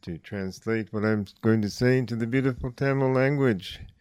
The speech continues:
So all of you Tamil-speaking devotees, hang on and tune in. But first we're going to talk a little bit more about willpower. Willpower is an actual possession.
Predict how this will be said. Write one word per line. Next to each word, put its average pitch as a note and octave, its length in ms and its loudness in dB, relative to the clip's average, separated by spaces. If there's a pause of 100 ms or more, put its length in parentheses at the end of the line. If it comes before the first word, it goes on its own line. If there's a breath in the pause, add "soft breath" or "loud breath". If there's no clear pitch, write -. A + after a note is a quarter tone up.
(1160 soft breath)
So - 160 -4
all A2 240 8
of B2 140 4
you B2+ 180 6
Tamil-speaking B2+ 920 2
devotees, A#2 1040 2 (1160 soft breath)
hang G2+ 280 2
on A2+ 240 6
and A2 160 2
tune A2 260 0
in. A#2+ 540 2
But G2 180 -8
first D3 320 4
we're B2+ 100 4
going A#2 220 6
to A2 60 2
talk A2 300 4
a A2 40 0
little C3+ 220 4
bit C3+ 160 4
more B2 220 6
about A2 260 6
willpower. G2+ 680 4 (1400 loud breath)
Willpower B2+ 720 8
is F#2+ 300 -4
an F#2+ 180 -4
actual C3 920 0
possession. G#2 760 0